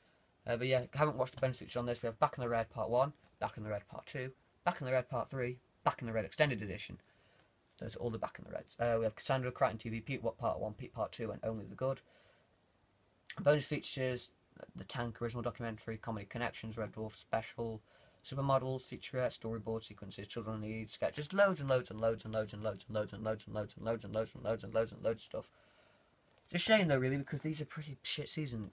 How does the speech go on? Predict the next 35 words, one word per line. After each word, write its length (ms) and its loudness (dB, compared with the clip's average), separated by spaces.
Well, 160 10
they're 100 2
not 200 2
shit. 200 -4
The, 240 -2
these 220 4
are 200 8
the 100 -4
weaker 300 -4
ones, 500 2
series, 560 -6
Red 200 0
Wolf 180 -6
seven 180 2
and 120 -2
eight. 200 -4
Uh, 220 4
just 180 -6
because 240 -8
they're 160 -8
the 140 -4
more 140 0
modern 320 2
ones, 240 -4
and 160 -6
the 60 -4
more 140 -2
modern 220 -2
something 320 -6
gets, 300 -4
it's 120 -10
normally 440 -4
seen 220 -6
as 200 -10
worse. 400 -4